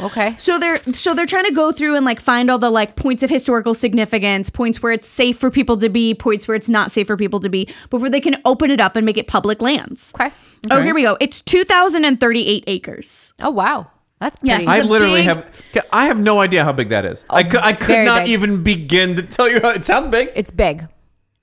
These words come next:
Speaker 2: That's how, like, how big is, like, you Google, how big is Central Park?
Speaker 3: Mm-hmm.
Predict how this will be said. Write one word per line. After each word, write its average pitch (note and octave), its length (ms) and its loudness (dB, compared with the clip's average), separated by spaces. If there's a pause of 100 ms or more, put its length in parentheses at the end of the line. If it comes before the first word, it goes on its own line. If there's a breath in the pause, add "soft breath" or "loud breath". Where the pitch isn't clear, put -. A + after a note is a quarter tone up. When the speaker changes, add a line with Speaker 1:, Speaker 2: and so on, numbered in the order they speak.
Speaker 2:
That's C4+ 220 0
how, D#4 220 0
like, D#4+ 160 0
how E4+ 220 0
big F#4 200 0
is, F#4 500 -2
like, C#4+ 220 -4
you C4+ 340 0
Google, D4 280 0
how D4+ 200 2
big C4+ 160 2
is E4 140 0
Central C4+ 300 0
Park? - 360 -4 (200)
Speaker 3:
Mm-hmm. D3 240 -6